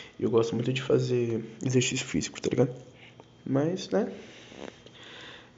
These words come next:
quando você é pobre, você tem que lidar com as coisas e com as contas do dia a dia e às vezes você não sobra dinheiro pra essas coisas, tá ligado? Que são coisas essenciais, ao meu ver, tá ligado? Enfim,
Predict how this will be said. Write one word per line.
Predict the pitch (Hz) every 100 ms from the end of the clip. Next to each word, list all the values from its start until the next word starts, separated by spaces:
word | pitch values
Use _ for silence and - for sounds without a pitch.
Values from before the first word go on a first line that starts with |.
| -
quando | - 117
você | 120 -
é | 120
pobre, | - - - - 117 117 - - - -
você | -
tem | - 110
que | 113 -
lidar | 113 110 104 107
com | 107
as | -
coisas | - 95 110 131 131 135 - - - - - -
e | -
com | 104
as | -
contas | - 117 131 - 131
do | 117
dia | 117
a | 113
dia | 110 104 123 135 139 - - - - -
e |
às | 131
vezes | 127 120
você | 123 -
não | -
sobra | - 120 120
dinheiro | 131 113 113
pra | 117 -
essas | - 127
coisas, | - - - -
tá | -
ligado? | 120 - - - -
Que |
são | -
coisas | 175 165 160
essenciais, | - 165 - 139 110
ao | 110
meu | 110
ver, | 110 107
tá | -
ligado? | 110 120 - - - - - - - - -
Enfim, | 175 175 -